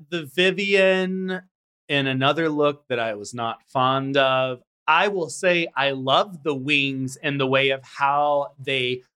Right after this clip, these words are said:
fully looked like they were flowing. I love the flow of the wings.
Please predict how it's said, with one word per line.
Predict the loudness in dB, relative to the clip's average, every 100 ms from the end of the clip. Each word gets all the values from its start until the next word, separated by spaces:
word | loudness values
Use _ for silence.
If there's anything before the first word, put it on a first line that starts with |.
| _ _
fully | -12 0 2 4 2 2 -2 -8 _ -10
looked | 0 0 2
like | -4 -2
they | -2
were | -2
flowing. | -6 -12 -4 2 2 2 -4 -14 _ 0
I | 0
love | 0 0 0 0
the | -4
flow | -4 -4 2 4 4
of | 0 -2
the | -10
wings. | -10 -18